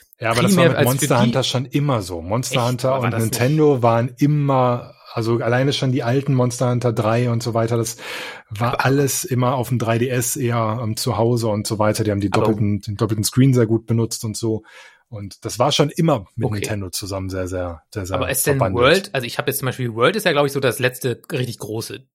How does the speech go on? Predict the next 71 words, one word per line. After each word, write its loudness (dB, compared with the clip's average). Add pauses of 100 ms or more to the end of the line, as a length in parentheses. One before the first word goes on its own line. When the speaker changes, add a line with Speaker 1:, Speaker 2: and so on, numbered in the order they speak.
(180)
Speaker 2:
Ding, -12
glaub -12
ich, -6
Speaker 1:
Ja, 0
Speaker 2:
ne? -6 (100)
Speaker 1:
aber -4
Speaker 2:
Und 0
Speaker 1:
World 4
Speaker 2:
das 0
war -4
Speaker 1:
kam 2
Speaker 2:
doch -2
Speaker 1:
halt -4
auch -6
Speaker 2:
grafisch -2
Speaker 1:
auf 0
Speaker 2:
jetzt -2
nicht -2
Speaker 1:
P -4
S -6
vier -6
und -10
so -16
weiter. -12
Speaker 2:
Aber, -4
und -6
das 0
kam 2
dann 0
aber 2
nicht 0
für -8
die -6
Switch. -10 (1120)
Speaker 1:
Ähm, -2
World 0
gibt's -2
nicht 0
für -6
die -2
Switch, -10
soweit -10
ich -16
weiß, -14
ja. -16
Speaker 2:
Ich -10
wollte 2
grad 0
sagen, 2
Speaker 1:
War 2
Speaker 2:
das -4
Speaker 1:
aber -2
Speaker 2:
war 2
ja 2
Speaker 1:
deutlich 0
Speaker 2:
auch -12
Speaker 1:
besser 2
grafisch. -10
Speaker 2:
Genau, -2 (100)
aber -2
ist -12
ja -2
irgendwie -2
komisch, -8
ne? -2
Dass -4
man 0
diese 0
Franchise 2
irgendwie 2
so, 0